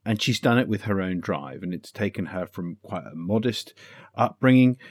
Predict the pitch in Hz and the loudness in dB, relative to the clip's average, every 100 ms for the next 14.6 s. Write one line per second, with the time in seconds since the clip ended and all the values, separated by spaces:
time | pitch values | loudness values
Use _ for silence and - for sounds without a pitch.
0 | - _ - 104 - 117 95 78 71 - | -20 _ -6 -4 2 4 4 2 -8 -10
1 | - 95 107 107 - - 98 82 78 82 | -6 -2 0 0 -4 -6 -4 -4 -6 -6
2 | - - - - - 82 104 120 107 - | -8 -8 -8 -8 -6 -2 2 2 0 -6
3 | 71 67 _ _ - _ _ _ _ - | -8 -12 _ _ -20 _ _ _ _ 2
4 | 135 226 294 - 240 175 - _ 120 220 | 4 6 4 6 6 4 -4 _ 0 2
5 | 214 135 - 104 120 117 110 104 - 101 | 2 0 -4 4 4 4 2 -4 -4 -2
6 | 104 104 92 92 - 120 107 90 95 107 | 2 2 2 -4 -6 -2 -2 -2 -4 2
7 | 110 104 - _ 113 131 135 - - 208 | 2 2 -8 _ 4 4 4 0 4 6
8 | 214 - - 80 76 95 - _ _ _ | 6 4 -2 -4 -4 -8 -14 _ _ _
9 | _ - 113 110 - - 98 107 123 107 | _ 2 4 4 0 -10 0 2 2 0
10 | 98 90 76 67 69 - _ 110 180 190 | -2 -2 -4 -8 -14 -18 _ 0 2 2
11 | 226 185 147 131 117 - _ _ 110 123 | 2 4 4 4 2 -4 _ _ -2 0
12 | - 131 131 127 139 - 175 214 131 95 | 0 0 4 6 6 6 8 8 8 4
13 | 87 78 69 - - - 82 - 143 131 | -4 -4 -6 -12 -14 -12 -12 2 6 6
14 | 120 113 110 160 139 - | 8 6 6 6 8 6